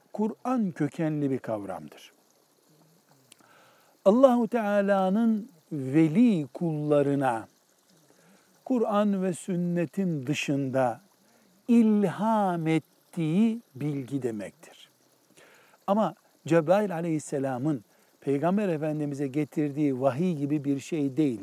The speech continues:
bu. Filan veli zatın kalbine Allahu Teala filan olayda şöyle yapmasını ilham eder,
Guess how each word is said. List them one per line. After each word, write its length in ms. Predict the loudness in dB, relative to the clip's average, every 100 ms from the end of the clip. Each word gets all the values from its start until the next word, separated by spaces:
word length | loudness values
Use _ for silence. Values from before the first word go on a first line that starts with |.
| -12
bu. 120 | -20 _ -20 _ _
Filan 560 | -2 4 6 6 2 4
veli 440 | 4 4 2 0
zatın 800 | -2 2 2 2 -2 -6 -6 -12 -6
kalbine 640 | -2 -2 -2 -4 -4 -8 -12 _ _ 2
Allahu 400 | 4 4 2 0
Teala 520 | -2 -2 0 0 -2 _ _ _
filan 320 | 0 2 4
olayda 480 | 2 2 2 0 -4
şöyle 460 | -6 -6 -4 -2 0
yapmasını 760 | 2 0 _ -4 -2 -2 -4
ilham 640 | -2 0 2 4 6 6 6
eder, 360 | 6 4 4